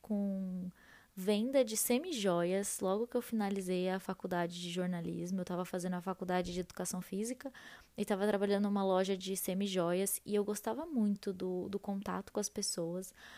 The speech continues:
mas eu não tinha a mentalidade de vendas, né? Eu não tinha a identidade de vendedora, que é como eu gosto de, de chamar, como eu gosto de dizer.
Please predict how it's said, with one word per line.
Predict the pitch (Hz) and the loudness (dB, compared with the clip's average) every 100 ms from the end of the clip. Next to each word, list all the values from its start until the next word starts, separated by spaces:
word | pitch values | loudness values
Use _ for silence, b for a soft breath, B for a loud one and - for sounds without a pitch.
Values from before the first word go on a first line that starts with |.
| B B B | B B B
mas | 220 220 208 220 262 - | 2 4 4 4 2 2
eu | 226 | 2
não | 226 247 | 4 2
tinha | - 226 233 | 0 2 2
a | - 226 | 2 2
mentalidade | 233 233 214 226 208 175 180 190 196 214 | 2 0 2 2 2 2 2 2 0 -4
de | - 208 | -2 -2
vendas, | 190 185 170 165 165 | 2 0 0 -2 0
né? | |
Eu | 185 | 2
não | 196 208 | 2 2
tinha | - 214 | 2 4
a | |
identidade | 208 208 208 208 214 190 185 208 233 240 | 4 4 2 2 2 4 4 4 2 0
de | 214 | 0
vendedora, | 202 208 208 208 185 180 185 190 | 2 2 4 2 4 4 4 2
que | - | -2
é | |
como | 185 190 185 | -4 -2 -2
eu | 185 | 0
gosto | 180 175 - | 2 2 -2
de, | 175 170 170 - | -6 -6 -6 -6
de | 175 | -4
chamar, | 185 - 190 190 170 180 | -2 0 0 0 0 0
como | 190 | 0
eu | 175 | 2
gosto | 175 170 - | 0 0 -4
de | 180 | -6
dizer. | 175 185 170 - | -4 -2 -2 -4